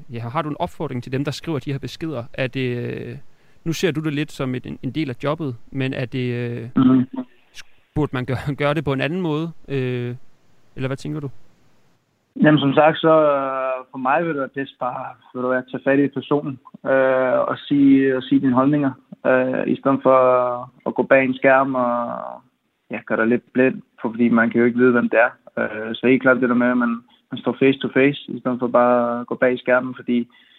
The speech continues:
Speaker 2: det vil også sætte lidt mere respekt over for den person, som skal modtage, øh, kritikken over for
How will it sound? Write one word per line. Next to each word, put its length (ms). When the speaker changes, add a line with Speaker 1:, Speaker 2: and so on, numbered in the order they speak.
Speaker 2:
det 80
vil 80
også 200
sætte 180
lidt 100
mere 340
respekt 400
over 300
for 100
den 160
person, 320
som 120
skal 220
modtage, 600
øh, 140
kritikken 480
over 380
for 420